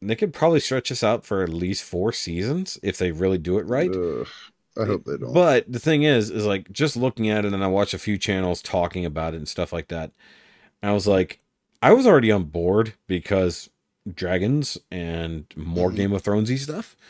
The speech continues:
Speaker 1: without having to retread the same fucking characters we've already had. Um, not to mention we get the Iron Throne in its more, uh, actual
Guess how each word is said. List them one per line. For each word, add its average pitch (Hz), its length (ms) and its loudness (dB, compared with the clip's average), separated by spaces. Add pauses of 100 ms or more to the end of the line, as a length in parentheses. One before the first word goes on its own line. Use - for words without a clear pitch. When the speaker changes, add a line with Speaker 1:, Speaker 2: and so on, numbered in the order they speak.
(280)
Speaker 1:
without 95 500 0
having 107 340 2
to 95 100 -2
retread 98 640 -2
the 85 140 0
same 101 340 -4
fucking 92 500 -2
characters 98 480 -2
we've 92 140 -2
already 92 280 -2
had. 98 300 -4 (680)
Um, 90 260 -4
not 120 160 4
to 120 80 0
mention 123 260 0
we 110 80 2
get 104 160 0
the 107 140 -2
Iron 101 320 0
Throne 98 540 0
in 98 100 0
its 92 180 -2
more, 92 600 0 (220)
uh, 90 160 -8 (260)
actual 92 680 -2